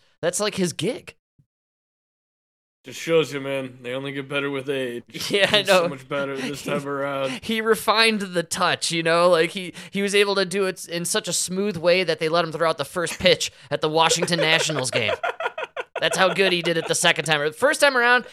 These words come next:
Speaker 1: there were, like, picket lines, and he was being protested, you know, by the gay community in the eighties, which everybody wants to conveniently
Speaker 2: And,
Speaker 1: forget
Speaker 2: and,
Speaker 1: about.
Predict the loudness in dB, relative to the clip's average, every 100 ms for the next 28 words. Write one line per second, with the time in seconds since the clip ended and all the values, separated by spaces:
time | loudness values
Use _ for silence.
0 | -6 2 6 6 4 0 _ -2 2 4
1 | 4 2 0 2 0 0 -2 -2 -2 -4
2 | -4 -2 0 0 0 0 0 0 0 -2
3 | -4 -2 -2 0 -2 -2 -2 -2 -2 -4
4 | -2 -2 -2 -4 -4 -2 -2 -2 -4 -4
5 | -4 -4 -2 0 0 -2 -4 -4 -4 -4
6 | -6 -10 -8 -8 -8 -6 -4 -4 -2 2
7 | 2 2 -2 -4